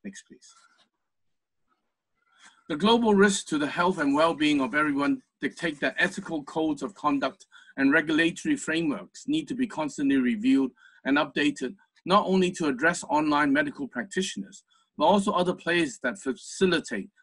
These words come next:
this commercial activity. Appropriate ethical guideline and regulation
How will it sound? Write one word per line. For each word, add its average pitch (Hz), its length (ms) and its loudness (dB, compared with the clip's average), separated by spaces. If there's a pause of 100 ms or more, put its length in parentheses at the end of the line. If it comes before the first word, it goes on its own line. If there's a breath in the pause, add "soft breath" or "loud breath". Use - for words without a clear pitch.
(140)
this 143 160 -8
commercial 131 520 0
activity. - 680 -8 (680)
Appropriate 214 600 2
ethical 165 500 -2
guideline 123 640 -2
and 117 140 -2
regulation 131 720 0